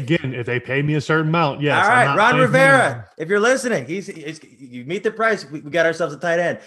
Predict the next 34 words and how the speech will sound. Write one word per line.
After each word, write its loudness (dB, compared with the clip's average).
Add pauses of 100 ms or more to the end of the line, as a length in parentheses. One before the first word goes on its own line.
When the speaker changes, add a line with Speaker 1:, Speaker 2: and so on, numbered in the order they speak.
(220)
Speaker 2:
Um, 2
so, 2 (220)
uh, -8
did, -6 (260)
um, -4
so -2 (200)
following -2
football, -2
what, -6
you -14
said -6
a -4
lot 0
of 0
added -2
free -8
time -4
in -6
your -6
hands. -8
I -4
understand -8
you -4
have -4
a -6
nonprofit. -6
Can -14
you -12
talk -8
about -8
that -6
a -10
little -8
bit? -20